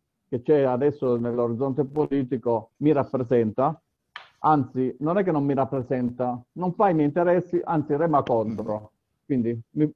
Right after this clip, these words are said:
fa non il mio interesse, ma il mio disinteresse, è il mio, come dire, eh, mi, mi va contro, contro me e contro il popolo.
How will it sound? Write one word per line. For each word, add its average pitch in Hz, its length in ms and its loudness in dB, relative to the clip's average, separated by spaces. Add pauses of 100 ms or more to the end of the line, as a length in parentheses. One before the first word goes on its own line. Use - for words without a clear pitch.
fa 170 220 4
non 180 280 0
il 151 60 4
mio 147 120 4
interesse, 175 400 2
ma 143 100 2
il 143 80 0
mio 151 180 2
disinteresse, 117 960 0 (340)
è - 100 -6
il 135 80 0
mio, 135 680 2 (260)
come 131 180 -2
dire, 123 320 -2 (340)
eh, 117 880 -4 (720)
mi, 143 160 2
mi 156 200 2
va 135 280 0
contro, 139 760 4 (420)
contro 156 360 2
me 170 200 2
e 196 40 0
contro 127 600 -4
il 110 120 -4
popolo. 107 540 -2